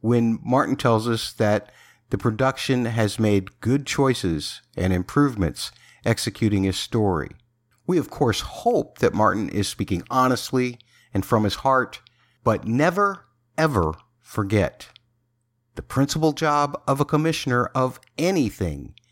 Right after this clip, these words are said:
is to protect the brand. He's motivated to play the part, after all, in terms of both financials and legacy.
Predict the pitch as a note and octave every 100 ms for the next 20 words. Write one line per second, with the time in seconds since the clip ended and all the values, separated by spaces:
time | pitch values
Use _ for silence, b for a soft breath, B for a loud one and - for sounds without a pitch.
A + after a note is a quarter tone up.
0 | b b F2+ - - E2+ - - - A#2+
1 | - - - _ _ - A2+ G#2 A2 G2
2 | C#2+ - - _ b b b b b b
3 | G3+ D#3 C#3+ F#3+ D#3+ A#2+ G#2+ G2 G2 -
4 | E3 C#3 F2+ F#2+ E2 D#2+ F2 - E2+ D#2+
5 | D#2+ F#2+ _ b b b - - A2+ G#2+
6 | G2+ F2+ F2 A2+ A2 - - B2 A#2 B2
7 | B2 C#3 B2 - - B2 C3 B2 A2+ B2
8 | B2+ F2+ - - -